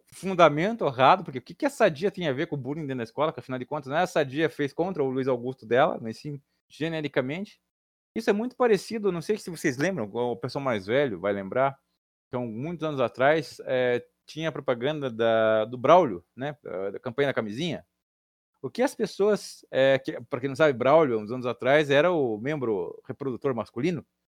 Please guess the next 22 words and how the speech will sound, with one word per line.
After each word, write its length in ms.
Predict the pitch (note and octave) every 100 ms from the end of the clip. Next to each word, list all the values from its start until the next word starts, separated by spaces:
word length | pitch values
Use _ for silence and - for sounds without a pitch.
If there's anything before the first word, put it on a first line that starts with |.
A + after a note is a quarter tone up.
| _ _ _ _ _ _
E 480 | B2+ C3 C#3 C#3 C#3
nas 240 | C#3 C#3+ -
propagandas 640 | D#3+ E3+ D3 D#3+ F3+ D#3
do 220 | C#3 -
carnaval, 800 | C3+ F3 F3+ D3+ C#3 F3 A3+ A3+ A3+ A3+ A3
eh, 360 | G3 E3+ D3+ D3+
o 240 | D3+ D3
cara 260 | B2+ D#3+ F#3
ficava 320 | - E3+ D#3
lá 340 | D3 D#3 A#2+ - _ _ _ _
debatendo 640 | C3 D3+ D3 C#3 - E3+
as 120 | D#3+ C3+
aventuras 480 | C#3 C#3+ C#3+ E3
sexuais 420 | - D#3 - D#3+ D#3
com, 240 | C#3+ A#2
com, 240 | - A#2+
com, 160 | G#2+ A#2+ - _
com 160 | A#2+
o 20 |
membro 440 | A#2 C#3 F3+ D#3 C3
dele 200 | D3+ D3+
lá, 280 | D3+ G3+